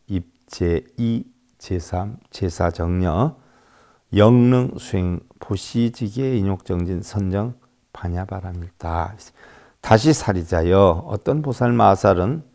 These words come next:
방편선교가 없는 고로, 방편선교, 선방편이죠. 시비분별집착, 망상이 없는 방편. 방편이다라고 하면 온이 공하고 연기하는 이치를 깨닫는 방법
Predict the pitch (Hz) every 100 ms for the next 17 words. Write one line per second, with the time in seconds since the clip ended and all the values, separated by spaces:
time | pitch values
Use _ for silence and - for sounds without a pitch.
0 | _ _ _ _ - 95 95 90 90 113
1 | 117 117 - 95 87 90 98 - 95 82
2 | 82 80 92 87 _ - 90 90 87 110
3 | 117 - 90 85 - _ _ _ - 139
4 | 135 123 107 95 - 90 90 90 90 151
5 | _ _ _ _ - - 120 113 113 104
6 | 107 101 101 95 - - - - 120 98
7 | 98 101 90 95 101 90 95 98 - 87
8 | 82 - 87 - _ _ - - - _
9 | _ _ _ - 127 139 151 139 131 131
10 | 113 104 107 101 101 90 92 117 151 -
11 | _ _ - 101 98 95 98 - 92 95
12 | 95 98 95 87 90 87 90 98 139 95
13 | - - 98 113 113 170 147 131 127 -
14 | 143 147 156 - 95 92 90 92 -